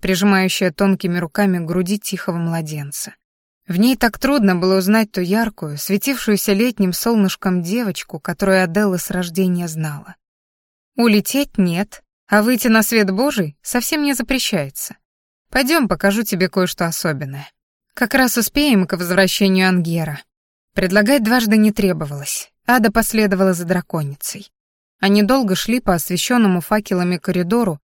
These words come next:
пока в лицо не пахнуло свежестью западного ветра. Солнце ещё не село. Оно зависло в двух ладонях над горизонтом,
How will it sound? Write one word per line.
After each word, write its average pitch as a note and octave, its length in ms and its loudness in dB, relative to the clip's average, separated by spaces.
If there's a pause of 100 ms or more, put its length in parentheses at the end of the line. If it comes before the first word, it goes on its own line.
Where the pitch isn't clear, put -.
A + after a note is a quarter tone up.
(280)
пока F#3+ 220 0
в A#3+ 60 0
лицо B3+ 260 -2
не C4 140 4
пахнуло A3 460 2
свежестью G#3 640 -2
западного E3+ 500 0
ветра. D#3 560 -10 (640)
Солнце A3 480 2
ещё G3+ 240 2
не F#3+ 160 2
село. G3 380 -2 (440)
Оно B3+ 260 4
зависло A3+ 500 2
в F3+ 80 -2
двух G#3 260 -2
ладонях F#3+ 540 4
над F#3 160 0
горизонтом, F#3 760 0